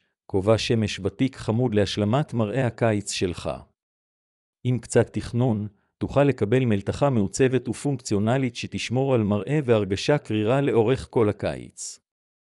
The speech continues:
מחפשים לרענן את המלתחה לקיץ? הכנו עבורכם חמש פרטי חובה בארון שתוכלו להזמין אונליין באתר של ערוס מין.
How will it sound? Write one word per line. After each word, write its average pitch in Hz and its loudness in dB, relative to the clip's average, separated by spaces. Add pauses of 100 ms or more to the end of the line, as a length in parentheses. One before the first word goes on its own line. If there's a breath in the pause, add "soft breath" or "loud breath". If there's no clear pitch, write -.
(340)
מחפשים 139 -2
לרענן 98 2
את 120 -6
המלתחה 95 0
לקיץ? 98 -4 (960)
הכנו 120 0
עבורכם 107 0
חמש 120 -2
פרטי 117 0
חובה 107 0
בארון 113 2
שתוכלו 131 -2
להזמין 117 0
אונליין 117 -2
באתר 139 2
של 113 -2
ערוס 127 -2
מין. 73 -6